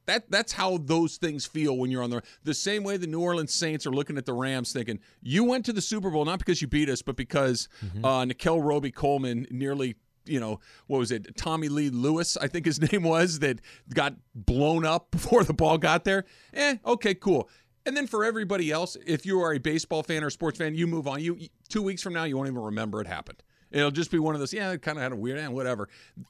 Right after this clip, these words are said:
Speaker 1: Three different calls. We happen to be in the right pocket there. Here's what we're gonna do today.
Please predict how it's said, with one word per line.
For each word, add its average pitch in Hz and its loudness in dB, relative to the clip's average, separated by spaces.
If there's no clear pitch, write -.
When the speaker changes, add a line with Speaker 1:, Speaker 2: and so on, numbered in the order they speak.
Speaker 1:
Three 202 4
different 165 0
calls. 135 0
We 143 2
happen 139 0
to 123 -4
be 127 -2
in 123 2
the 113 0
right 110 0
pocket 95 -2
there. 80 -6
Here's 170 4
what 190 6
we're 170 4
gonna 156 2
do 135 2
today. 104 0